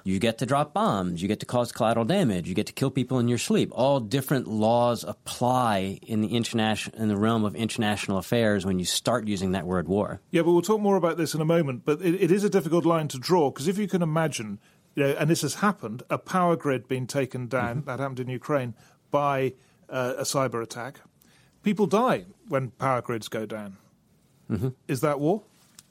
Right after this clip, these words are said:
Speaker 1: It, it would be if that ever happens, and it will likely soon. But as far as I can tell in my research, no one has ever died from a cyber attack yet. Cyber failures, certainly, but not a deliberate cyber attack.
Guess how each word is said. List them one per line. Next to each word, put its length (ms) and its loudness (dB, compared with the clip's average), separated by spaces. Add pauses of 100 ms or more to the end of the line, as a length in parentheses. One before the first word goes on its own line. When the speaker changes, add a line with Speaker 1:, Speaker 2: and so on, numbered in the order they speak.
(380)
Speaker 1:
It, 180 -2
it 160 -4
would 220 4
be 240 0
if 140 0
that 180 4
ever 180 2
happens, 580 -4
and 160 -2
it 140 2
will 240 2
likely 420 0
soon. 380 2 (180)
But 220 0
as 140 -2
far 240 2
as 100 -2
I 120 0
can 120 -2
tell 160 0
in 80 2
my 120 2
research, 460 -2
no 360 2
one 140 2
has 160 2
ever 220 0
died 300 0
from 160 -2
a 20 0
cyber 320 0
attack 360 -6
yet. 160 -10 (260)
Cyber 360 2
failures, 760 2
certainly, 580 -4 (200)
but 100 -4
not 220 2
a 60 0
deliberate 440 0
cyber 320 2
attack. 380 -10